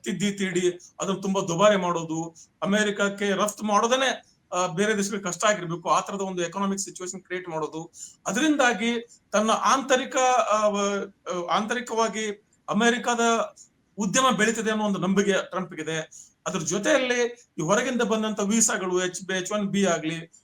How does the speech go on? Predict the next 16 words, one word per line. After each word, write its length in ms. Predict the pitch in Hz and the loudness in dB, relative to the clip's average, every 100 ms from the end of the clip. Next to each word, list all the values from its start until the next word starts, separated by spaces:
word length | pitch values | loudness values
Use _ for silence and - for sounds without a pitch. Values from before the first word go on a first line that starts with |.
| _ - | _ -8
ಆ, 180 | 143 196 | -6 -2
ಈ 80 | 196 | 0
ಅನೇಕ 300 | 196 233 233 | 2 0 -2
ವೀಸಾ 280 | 220 - 226 | -2 -2 -2
ಕಂಡೀಷನ್‌ಗಳನ್ನ 640 | 220 202 202 202 190 185 | -4 -6 -6 -4 -4 -4
ದುಬಾರಿ 360 | 170 180 233 220 | -4 0 2 2
ಮಾಡಿಬಿಟ್ರೆ, 560 | 180 151 147 147 156 156 - - _ _ | 0 -6 -10 -6 -6 -6 -14 -20 _ _
ಹೊರಗಿಂದ 420 | 170 226 269 240 226 208 208 - _ - 143 | 0 0 0 2 6 6 4 -4 _ -10 -6
especially 420 | - 254 269 202 | -6 -6 -4 2
ಭಾರತೀಯ 440 | 214 226 233 233 | 2 2 0 -2
ಮತ್ತು 320 | 226 208 220 | 0 -4 -2
ಏಷ್ಯನ್ 360 | 180 180 226 202 | 0 0 -2 -4
ಕಂಟ್ರಿಗಳಿಂದ 560 | 196 196 175 156 131 107 - _ _ _ | -6 -4 -4 -4 -6 -12 -18 _ _ _
ಬರುವಂತ 420 | 139 190 208 196 196 190 175 | -4 0 0 0 2 4 2
ಜನರಿಗೆ 400 | 170 202 196 190 | 0 -2 -2 -4
ಉದ್ಯೋಗ 340 | 175 170 202 | -4 0 0